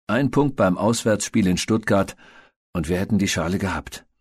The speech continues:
Aber der Elfer-Genickschlag hat unsere Moral gebrochen. Dagegen konnte selbst der Motivationsweltmeister Otto Rehhagel nichts ausrichten. Stuttgart gewann gegen uns mit zwei zu eins,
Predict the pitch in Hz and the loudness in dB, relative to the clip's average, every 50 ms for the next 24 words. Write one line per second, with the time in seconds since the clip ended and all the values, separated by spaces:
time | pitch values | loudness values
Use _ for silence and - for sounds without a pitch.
0 | _ _ _ _ _ _ _ _ _ _ _ _ _ - 98 98 87 104 101 104 | _ _ _ _ _ _ _ _ _ _ _ _ _ -8 -6 -2 0 0 2 2
1 | 101 104 - 107 135 147 131 120 110 113 123 117 131 131 - - - 123 117 113 | 2 2 2 2 2 2 2 2 4 4 6 6 6 4 2 0 2 4 4 2
2 | 113 117 117 123 143 120 110 101 110 101 107 101 98 95 87 98 104 110 104 95 | 2 0 -2 0 2 2 4 4 4 4 4 4 4 4 2 2 0 0 0 0
3 | 82 80 78 82 76 - - - - - - - - - _ _ _ _ _ _ | -2 -2 -4 -4 -4 -6 -8 -10 -12 -14 -18 -20 -20 -20 _ _ _ _ _ _
4 | _ - 95 104 104 113 120 117 120 117 120 120 113 117 113 107 117 113 113 - | _ -4 -2 0 2 2 4 4 4 2 2 4 4 4 4 4 4 4 2 2
5 | - - 107 107 107 104 110 107 95 101 95 - - 107 110 117 113 110 92 98 | 2 2 4 4 4 4 2 2 2 2 0 0 0 2 2 2 2 2 0 0
6 | 101 101 - 110 104 104 98 - - 110 95 - 107 104 110 101 95 110 113 104 | 0 0 2 2 2 2 2 2 2 2 2 2 0 0 2 2 4 4 4 4
7 | 92 87 85 82 82 85 85 87 82 - - 85 87 90 - - 90 - - - | 2 0 0 -2 0 0 0 0 -2 -2 -2 -4 -2 -2 -2 -2 -2 -4 -4 -8
8 | 82 - - _ _ _ _ _ _ _ _ _ _ _ _ - - - 156 165 | -10 -10 -12 _ _ _ _ _ _ _ _ _ _ _ _ -6 -2 0 0 0
9 | 165 - 156 139 131 - - 104 92 113 123 135 117 127 127 120 123 131 135 120 | 2 0 0 0 0 2 0 2 2 2 2 2 4 4 4 4 4 2 2 2
10 | 113 - 113 107 104 - - 104 104 101 - 104 98 - 98 107 104 104 - | 2 2 2 0 0 0 0 0 0 0 0 -2 -2 0 2 0 0 0 -2